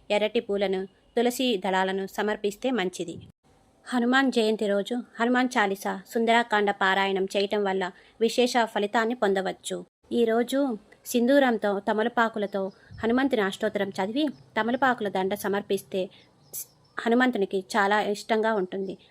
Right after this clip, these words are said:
అప్పాల మాల కూడా కొంతమంది వేస్తారు. చివరగా హారతి ఇచ్చి ప్రసాదాన్ని పంచాలి అందరికీ. హనుమంతుని ప్రాముఖ్యత. హనుమంతుడిని చిరంజీవిగా కొలుస్తారు. ఎనిమిది మంది అమరులలో ఒకరిగా అంటారు.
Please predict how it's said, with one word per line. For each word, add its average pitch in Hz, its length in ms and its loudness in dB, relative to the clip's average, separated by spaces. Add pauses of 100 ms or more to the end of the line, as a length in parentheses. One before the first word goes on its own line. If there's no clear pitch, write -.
(140)
అప్పాల 262 320 2
మాల 208 260 0
కూడా 202 200 -2
కొంతమంది 202 640 -2 (240)
వేస్తారు. 196 480 -2 (680)
చివరగా 262 340 2
హారతి 233 480 0
ఇచ్చి 214 300 -4
ప్రసాదాన్ని 220 800 2 (120)
పంచాలి 208 480 -2
అందరికీ. 196 600 -6 (800)
హనుమంతుని 254 560 2
ప్రాముఖ్యత. 214 680 0 (340)
హనుమంతుడిని 254 560 2
చిరంజీవిగా 254 840 0
కొలుస్తారు. 208 560 -2 (260)
ఎనిమిది 254 280 2
మంది 254 260 0
అమరులలో 226 580 0 (280)
ఒకరిగా 247 360 2
అంటారు. 208 540 -2